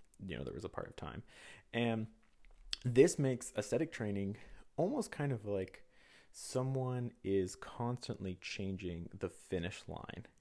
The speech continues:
And that makes it really, really tough to train for, because it's kind of like, let's say you're going for the look, like, whatever the look might be. Let's say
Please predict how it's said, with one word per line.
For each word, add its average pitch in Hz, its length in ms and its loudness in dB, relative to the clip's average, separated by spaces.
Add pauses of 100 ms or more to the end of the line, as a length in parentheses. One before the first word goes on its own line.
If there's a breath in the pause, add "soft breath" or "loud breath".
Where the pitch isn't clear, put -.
(200)
And 120 400 0 (1600 loud breath)
that 110 280 0
makes 101 220 -2
it - 40 -4
really, 107 200 4
really 107 180 4
tough 113 180 -4
to 127 60 -2
train 139 260 -2
for, - 280 -8
because 190 200 -2
it's 90 120 -2
kind - 180 -6
of - 80 -10
like, - 180 -4
let's 110 180 0
say 101 80 -4
you're 90 140 0
going 87 300 -2
for - 160 -6
the 73 100 -4
look, 80 360 -6
like, 73 180 -8
whatever 87 260 -2
the 82 120 -6
look 80 320 -6
might 73 280 -10
be. - 220 -8
Let's 92 220 -4
say 76 260 -4